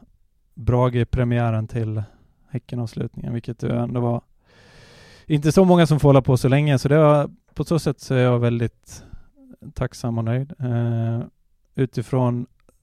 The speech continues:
topparna jag nådde så kanske jag liksom, jag hade väl ännu högre målsättningar och ambitioner utifrån, ja, men spela lite mer i landslaget, nå kanske lite längre ut, men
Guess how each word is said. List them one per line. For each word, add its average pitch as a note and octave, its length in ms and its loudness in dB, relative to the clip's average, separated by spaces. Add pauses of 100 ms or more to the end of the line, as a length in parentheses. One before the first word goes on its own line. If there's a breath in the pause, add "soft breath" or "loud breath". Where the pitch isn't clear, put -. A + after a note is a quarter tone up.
(500)
topparna - 580 -6
jag B2 120 -2
nådde C3 360 -4
så C3+ 120 -6
kanske B2+ 260 -2
jag B2 40 -2
liksom, B2 220 -6
jag B2 80 0
hade A#2+ 140 0
väl A#2+ 200 -2 (580 soft breath)
ännu D3 220 4
högre C#3 340 6
målsättningar C3+ 580 0
och A#2+ 40 2
ambitioner B2 540 -2
utifrån, A2+ 680 -4 (540 soft breath)
ja, - 180 -12
men A#2 360 -6 (680 soft breath)
spela C3 240 4
lite B2 180 0
mer A#2+ 60 4
i A#2 40 4
landslaget, A#2 720 0
nå A#2+ 220 2
kanske A#2+ 240 -6
lite A2+ 160 -8
längre A2+ 380 -2
ut, A2+ 420 -2
men A2 260 -4